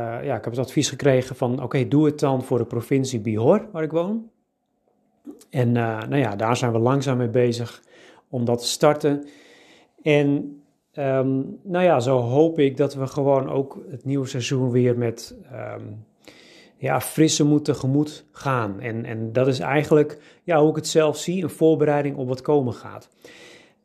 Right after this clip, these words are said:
En ja, dan, dan is er nog iets heel aardigs en dat is netwerken. Netwerken, ehm, is eigenlijk een onderdeel, ja, geworden, denk ik, van, van het werk wat ik in Roemenië doe.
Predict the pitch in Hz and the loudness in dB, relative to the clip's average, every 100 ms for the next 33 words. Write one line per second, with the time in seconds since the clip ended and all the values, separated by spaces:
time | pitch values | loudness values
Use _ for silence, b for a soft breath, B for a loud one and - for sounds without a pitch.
0 | _ 170 175 180 180 - _ _ _ _ | _ 4 4 2 -2 -10 _ _ _ _
1 | _ _ _ _ 175 196 190 180 175 170 | _ _ _ _ -2 4 4 4 -2 -2
2 | 185 165 156 165 160 151 170 139 147 180 | -4 -2 2 2 2 -2 -4 -2 2 2
3 | 185 151 - - _ 135 185 160 170 180 | 0 -6 -8 -12 _ -2 0 2 2 0
4 | - - 147 151 147 135 175 165 151 127 | -2 -4 0 0 2 2 2 4 4 4
5 | 120 147 262 - b b b b b 120 | 2 -2 -2 -8 b b b b b 2
6 | 165 202 185 185 185 196 233 247 - _ | 2 4 2 2 2 0 -2 -6 -12 _
7 | _ 165 147 147 143 143 147 - _ _ | _ -2 2 2 2 -2 -4 -8 _ _
8 | _ _ _ _ _ _ - _ _ 196 | _ _ _ _ _ _ -20 _ _ 2
9 | 214 208 175 202 - 165 165 208 180 156 | 2 2 0 0 -2 -2 2 2 4 4
10 | 147 143 143 B 175 - 131 110 147 233 | 4 4 2 B -6 -2 -4 2 2 4
11 | 165 117 120 117 117 131 - 135 123 - | 2 0 -2 -2 -2 -2 -2 -2 -2 -4
12 | 123 107 131 135 127 117 123 123 117 120 | -6 0 0 2 -2 -4 -2 -2 0 0
13 | 113 110 110 180 | 0 -2 -2 -2